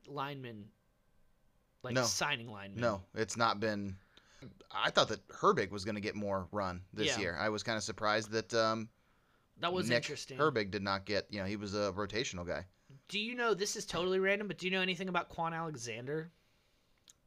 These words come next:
Speaker 2: Contract situation or?
Speaker 1: Or, yeah, both. Is he coming back to play? I know he's a
Speaker 2: I
Speaker 1: little
Speaker 2: would hope
Speaker 1: hurt.
Speaker 2: so.
Speaker 1: He, he, he's had a history of injuries. I know he's a little older, so.
Speaker 2: I would love for them to bring back all three of those guys that
Speaker 1: I,
Speaker 2: we
Speaker 1: that's
Speaker 2: started the season with. That's
Speaker 1: yeah,
Speaker 2: my
Speaker 1: man,
Speaker 2: hope.
Speaker 1: that was so exciting to watch. That defense was really turning into something special before we kinda got hit by the injury bug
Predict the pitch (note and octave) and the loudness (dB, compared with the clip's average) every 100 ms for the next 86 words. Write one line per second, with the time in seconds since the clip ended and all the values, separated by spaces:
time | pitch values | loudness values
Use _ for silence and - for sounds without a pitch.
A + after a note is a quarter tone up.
0 | _ - A#2+ E3 D#3 F3+ F#3 F3 F#3+ A3 | _ -2 0 2 0 -2 0 2 2 0
1 | F3+ A2 G#2+ G#2+ D3+ C3+ D3 G#2+ - _ | -2 0 0 0 -2 0 -2 -2 -12 _
2 | A#2 D3+ D3+ A2+ B2+ D3 C3+ C3 B2 A#2 | -4 -4 -4 -10 -10 -10 -8 -8 -8 -8
3 | E3 E3 D#3 D3+ D3 G3 B3 - C3 - | -4 -2 -2 -4 2 6 6 6 2 0
4 | A#2+ C#3+ F3+ D3 G3 E3 D#3+ F#3+ A#3 F#3+ | -4 2 2 2 0 -2 -6 2 4 4
5 | F#3 - D#3+ D3+ D3+ D3 D3 C#3 C3+ C3 | 2 0 0 0 -2 -2 -2 -2 -2 -2
6 | C3+ C3 B2+ B2 B2 C3 G#2+ - A#2+ G#2 | -2 -2 -2 0 0 -2 -4 -6 -6 -8
7 | - - - - B2+ E3 C#3+ C#3+ C3+ C3+ | -10 -18 -20 2 4 6 8 6 6 0
8 | C3 G#2+ A#2+ A#2 A2 G#2+ A2+ A2 A#2 G#2+ | 0 0 2 4 4 4 2 2 0 0
9 | G#2+ G#2 G2+ F#2+ F#2 D#3 G2+ G2 G#2 G#2 | 0 2 4 4 2 2 4 4 4 2
10 | G#2 G#2 F#2+ F#2+ F2+ F3+ E3+ D3 D3+ D#3 | -2 -4 -4 -4 -2 4 6 6 4 2
11 | D#3 D#3 F#3 G#3 - - F3+ E3+ - D#3 | 0 0 0 0 0 0 0 0 -2 -2
12 | D3 C#3+ C3 A#2+ F3 F#3 A3+ A3+ G#3+ F3+ | -2 -2 -2 -2 -2 -2 -2 0 0 0
13 | D#3+ C3+ D3+ E3+ D#3 D3+ E3 D3+ C#3 B2+ | -2 -4 -2 2 2 0 -4 -4 -6 -4
14 | - C3+ C3 C#3 B2+ - C#3 - C#3 B2 | -4 -4 -6 -8 -6 -4 -4 -4 -6 -10
15 | - C3 C3 A#2 B2 A2 A2 G#2+ - C3+ | -6 -6 -6 -8 -8 -8 -10 -8 -6 -6
16 | C3+ B2+ B2 C#3+ C#3 A#2 B2 A#2+ A#2+ | -8 -8 -8 -8 -8 -8 -6 -6 -6